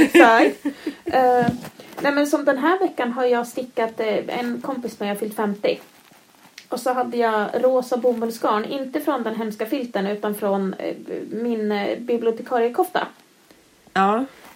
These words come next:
Speaker 1: Där hade jag kvar ett nystan, så det stickade jag en trekantssjal till henne. Eh, med ett,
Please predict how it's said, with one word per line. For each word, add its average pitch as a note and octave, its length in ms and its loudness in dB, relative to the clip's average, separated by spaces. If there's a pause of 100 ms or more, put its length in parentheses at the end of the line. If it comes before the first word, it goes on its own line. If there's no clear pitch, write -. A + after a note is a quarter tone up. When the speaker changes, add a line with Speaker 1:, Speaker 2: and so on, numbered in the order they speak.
Speaker 1:
Där D4+ 160 6
hade D#4+ 200 4
jag C#4 160 2
kvar D#4+ 200 4
ett A3 100 0
nystan, G#3 420 -4
så C#4+ 100 -10
det D#4 120 2
stickade C4 420 0
jag A3 120 0
en G#3+ 60 -6
trekantssjal A#3+ 680 0
till A3 80 0
henne. F#3 240 0 (800)
Eh, A#3 280 0
med G#3+ 420 0
ett, - 300 -6